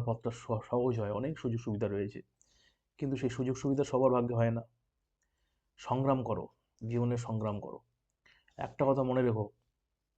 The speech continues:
মিশনে পড়লেই যে ভালো মানুষ হওয়া যায়,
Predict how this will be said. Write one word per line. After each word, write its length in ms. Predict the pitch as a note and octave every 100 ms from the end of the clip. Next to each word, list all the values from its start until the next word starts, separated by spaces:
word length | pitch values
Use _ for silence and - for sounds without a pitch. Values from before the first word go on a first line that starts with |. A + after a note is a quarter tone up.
| _ _ _ -
মিশনে 320 | B2+ A2 B2
পড়লেই 360 | A#2+ B2 B2 C3+
যে 120 | B2
ভালো 220 | A2+ A#2
মানুষ 260 | A#2 A#2+ A#2
হওয়া 160 | A2 A#2+
যায়, 280 | B2 G2+